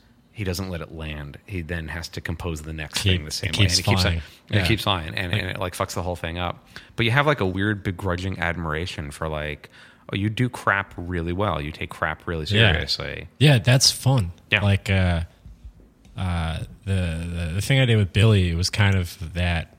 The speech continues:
Speaker 2: The idea was, like, let's, like, have fun and use, make, like, a lot of weird special effects. Like, we have a scene where a guy's head gets crushed. Uh, Evan saw it. Just give him the thumbs up.
Speaker 1: Thumbs up
Speaker 2: But
Speaker 1: right
Speaker 2: it's
Speaker 1: here.
Speaker 2: like,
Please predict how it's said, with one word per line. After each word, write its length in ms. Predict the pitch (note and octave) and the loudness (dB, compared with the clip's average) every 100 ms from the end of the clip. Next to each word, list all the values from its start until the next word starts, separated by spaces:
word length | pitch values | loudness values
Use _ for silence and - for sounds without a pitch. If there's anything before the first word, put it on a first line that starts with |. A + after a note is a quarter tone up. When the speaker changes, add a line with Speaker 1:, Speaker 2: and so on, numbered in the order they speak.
| _ - | _ 0
Speaker 2:
The 120 | A2 | 4
idea 260 | A2+ A2+ A2 | 6 6 4
was, 140 | G2 | 4
like, 320 | G2 F2+ - - _ _ - | 2 -2 -4 -16 _ _ -2
let's, 300 | C3+ - - | 2 4 4
like, 180 | F#3 - | 0 0
have 220 | - B2+ | 2 2
fun 480 | - - G#2+ A2+ A2 - | 2 4 6 6 2 0
and 280 | G2 F#2+ F#2 | 0 2 4
use, 300 | G2+ G2+ - - | 4 2 -2 2
make, 220 | G#2 - | 2 4
like, 160 | A2 | 0
a 40 | F#2+ | 2
lot 220 | F#2 G2+ | 2 2
of 80 | G2 | 2
weird 200 | G2 G2+ | 2 0
special 380 | - F#2+ - G2+ | 0 0 2 0
effects. 500 | - D#2+ D#2+ - - | -2 -4 -2 -4 -4
Like, 140 | F2+ | -2
we 100 | G#2 | 2
have 180 | B2+ B2+ | 4 4
a 60 | G#2 | 2
scene 360 | - G#2 G#2 | 2 4 4
where 280 | G2+ F2+ D#2+ - | 4 0 -2 -4
a 60 | |
guy's 280 | F2 F#2 F2+ | 0 2 2
head 260 | - F2 E2+ | 0 0 2
gets 260 | G#2 G#2 | 0 0
crushed. 500 | - - A2+ A2+ - - _ _ _ _ _ _ - | -4 2 2 2 -4 -10 _ _ _ _ _ _ -4
Uh, 180 | F2+ E2 | -2 0
Evan 260 | A2 C#3+ F2 | 2 2 0
saw 300 | - D#2+ E2 | 0 -2 -4
it. 80 | - _ _ _ _ _ - | -8 _ _ _ _ _ -2
Just 60 | |
give 80 | G2+ | 2
him 80 | F#2 | 2
the 60 | F2 | 0
thumbs 340 | - F2+ E2 | 0 0 0
up. 180 | F#2+ E2 | -4 -6
Speaker 1:
Thumbs 180 | - G2 | -10 -6
up 80 | F#2 | 0
Speaker 2:
But 120 | A2 | 2
Speaker 1:
right 140 | F#2 F2+ | 4 2
Speaker 2:
it's 160 | F2 | 2
Speaker 1:
here. 60 | A#2 | 2
Speaker 2:
like, 200 | G#2+ - | 2 -2